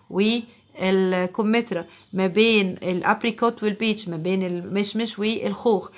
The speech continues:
الحاجات دي بت-، بيحصل ما بينها تطعيم او جرافتنج. فما باجي اعرف ال reproduction by grafting بقول it's a kind of artificial vegetative reproduction in which a part of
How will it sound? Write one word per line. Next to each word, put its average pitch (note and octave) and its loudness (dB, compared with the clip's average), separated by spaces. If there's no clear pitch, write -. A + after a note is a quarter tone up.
الحاجات F#3+ 0
دي G#3 -2
بت-، G#3 -2
بيحصل G3 -4
ما F3 -2
بينها G3+ -2
تطعيم F#3+ -2
او F#3+ 2
جرافتنج. E3+ 0
فما F#3 -2
باجي B3 2
اعرف A#3 4
ال D#3+ -4
reproduction F3 -2
by E3+ 2
grafting A3 -2
بقول G3 0
it's G3+ -6
a G3 -2
kind A3 0
of E3 -6
artificial F3+ -4
vegetative A#3+ -4
reproduction F#3+ -2
in B3 2
which B3 -2
a F#3+ -2
part C4+ 4
of G3+ -2